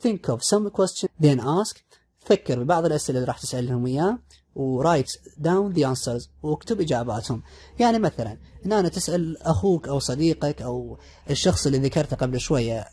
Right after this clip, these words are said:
مثلًا علي، شو تقول له؟ تقول له: "What do you like doing؟"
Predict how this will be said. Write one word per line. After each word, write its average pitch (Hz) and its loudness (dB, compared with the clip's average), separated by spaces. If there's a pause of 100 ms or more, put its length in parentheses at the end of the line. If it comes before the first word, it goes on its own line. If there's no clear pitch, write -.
مثلًا 151 2
علي، 113 -2 (300)
شو - 0
تقول 151 2
له؟ 120 -2 (280)
تقول 160 2
له: 165 4
"What - -6 (1800)
do 185 4 (680)
you 160 4 (600)
like 160 0 (880)
doing؟" 120 2